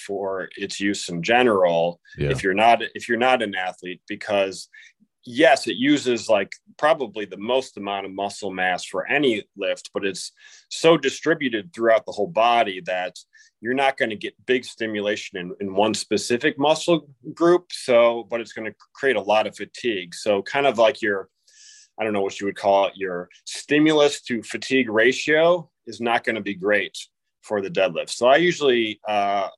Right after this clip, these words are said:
Speaker 1: program, like, stiff-legged deadlifts and those type of things that are more specific to, to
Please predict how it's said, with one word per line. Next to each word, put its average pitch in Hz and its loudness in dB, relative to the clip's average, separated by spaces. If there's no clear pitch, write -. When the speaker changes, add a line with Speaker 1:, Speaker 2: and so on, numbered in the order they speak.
Speaker 1:
program, 110 -2
like, 87 -6
stiff-legged 139 0
deadlifts 131 2
and 98 -12
those 107 -4
type 113 0
of - -14
things 113 -6
that 98 -2
are 120 -2
more 170 6
specific 147 -2
to, 139 -2
to 127 -4